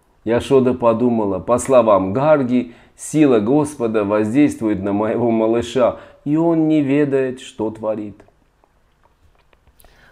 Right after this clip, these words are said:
Снова и снова женщины приносили ей веревки из дома,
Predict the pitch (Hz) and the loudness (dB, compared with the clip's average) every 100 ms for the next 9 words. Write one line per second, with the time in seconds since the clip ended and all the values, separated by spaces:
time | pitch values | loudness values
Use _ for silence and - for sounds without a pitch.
0 | _ - 127 143 143 127 104 113 127 - | _ -6 0 4 4 2 0 0 -2 0
1 | 143 151 117 107 101 147 143 123 110 98 | 2 4 2 0 0 2 2 -2 -2 -2
2 | 95 135 139 143 139 - 139 120 110 135 | -2 -2 -2 -2 -4 -2 0 0 0 0
3 | 127 117 135 147 127 - 120 117 98 143 | 0 0 2 2 0 -2 -4 -2 -2 0
4 | 139 120 92 | 0 0 -4